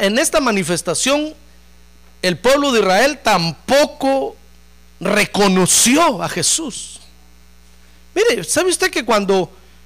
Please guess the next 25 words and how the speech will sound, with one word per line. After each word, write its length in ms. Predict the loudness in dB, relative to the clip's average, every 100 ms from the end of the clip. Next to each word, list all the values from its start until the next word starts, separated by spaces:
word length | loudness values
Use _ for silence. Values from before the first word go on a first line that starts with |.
| -20 -20 -20 _ -4
Jesús 420 | 0 2 0 0
vino 220 | 0 2
a 60 | 2
la 180 | 0 0
tierra, 340 | 0 0 -2
vino 540 | 0 -2 2 0 0 -6 -20 -20 -20 -20 -20 -20 -20 -20 -20 -20 -20 -20 -20 -2
para 240 | 0 0
que 100 | 0
nosotros 640 | 0 2 0 2 -2 -2 -2
lo 280 | -2 0 2
reconozcamos? 1400 | 2 0 0 -2 -2 -2 -2 0 0 0 0 -6 -10 -14 -20 _ -20 -20 -6
¿Sabe 220 | 0 0
usted 180 | 2 0
lo 140 | 0
que 100 | -2
quiere 220 | -2 -2
decir 340 | 0 -2 -4 -6 -10
reconocer 760 | -6 -4 0 0 2 2 2
a 80 | 2
alguien? 340 | 0 -2 -8 -10 -20 -20 -20 -20 -20 -20 -20 -20 -2
¿Qué 200 | 2 4
es 220 | 2 0
reconocer 600 | -2 0 2 2 2 2
a 80 | 2
alguien? 280 | 0 -2